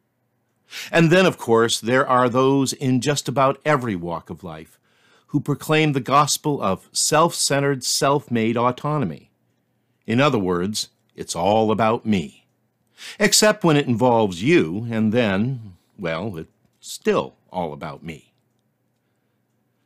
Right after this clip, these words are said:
My point in all of this is to say that for most of us, it's hard to get a clear sense of who we are in the scheme of things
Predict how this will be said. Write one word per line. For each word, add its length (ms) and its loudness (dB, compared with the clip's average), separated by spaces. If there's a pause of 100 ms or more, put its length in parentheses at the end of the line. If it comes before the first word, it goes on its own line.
(300)
My 160 6
point 400 4
in 200 2
all 340 2
of 100 -4
this 240 -2
is 220 -4
to 100 -6
say 400 2
that 220 0
for 140 -2
most 440 2
of 120 -8
us, 340 -14 (480)
it's 300 -2
hard 380 2
to 60 -6
get 200 0
a 40 -4
clear 400 -2
sense 440 -2
of 120 -6
who 220 2
we 200 2
are 380 4
in 200 -2
the 60 2
scheme 380 -2
of 100 -2
things 460 -10